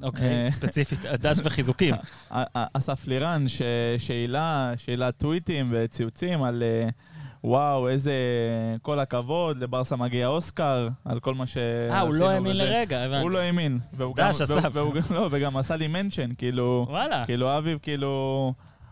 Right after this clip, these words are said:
Speaker 2: וואלה, מה אתה מס-, מה אתה משחק
Speaker 1: אתה
Speaker 2: אותה?
Speaker 1: מסתיר מידע.
Speaker 2: כן, מה אתה מסתיר מידע? נו,
Speaker 1: עבר
Speaker 2: באמת.
Speaker 1: קצת זמן, אתה יכול לספר קצת, בוא תספר.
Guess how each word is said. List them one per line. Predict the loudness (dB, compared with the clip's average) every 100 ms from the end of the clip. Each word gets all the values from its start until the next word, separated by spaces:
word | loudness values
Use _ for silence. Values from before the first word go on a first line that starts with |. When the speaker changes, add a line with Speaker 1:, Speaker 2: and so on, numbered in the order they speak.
| -2
Speaker 2:
וואלה, | 0 2 0
מה | 0
אתה | -2
מס-, | -4 -4
מה | -2
אתה | -2 -2
משחק | -2 -4
Speaker 1:
אתה | -2
Speaker 2:
אותה? | 0
Speaker 1:
מסתיר | 0 0 0
מידע. | 0 2 4
Speaker 2:
כן, | 6 4
מה | 2
אתה | 0
מסתיר | -2 -2 -2
מידע? | 0 0 -2 -4 -8 -10
נו, | -6
Speaker 1:
עבר | -2
Speaker 2:
באמת. | -2
Speaker 1:
קצת | 0 -4
זמן, | 0 0 0 -4 -12 -8
אתה | -6
יכול | -4 -4
לספר | -4 -6 -6
קצת, | -4 -6 -4
בוא | -6 -6
תספר. | -4 -4